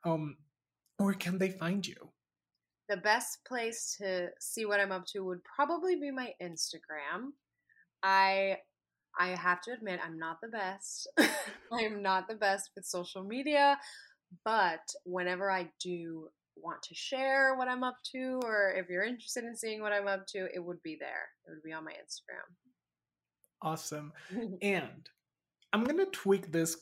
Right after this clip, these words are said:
Speaker 1: question a little bit since
Speaker 2: Okay.
Speaker 1: you're, you're starting to get to know musical theater. Uh, but the original question would be, which are your favorite five, your favorite,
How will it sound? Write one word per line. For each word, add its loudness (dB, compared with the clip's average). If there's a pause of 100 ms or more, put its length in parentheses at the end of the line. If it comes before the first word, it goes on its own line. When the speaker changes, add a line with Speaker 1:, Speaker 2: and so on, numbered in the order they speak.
(200)
Speaker 1:
question 2
a 0
little 2
bit -4
since 6
Speaker 2:
Okay. -6
Speaker 1:
you're, 10 (180)
you're 10
starting 6 (400)
to 2
get -2
to -6
know -4
musical -6
theater. -12 (320)
Uh, -2 (120)
but 0 (840)
the 6
original 6
question 2
would 2
be, -4 (260)
which 2
are 2
your 2
favorite -2 (100)
five, -2
your 8
favorite, 2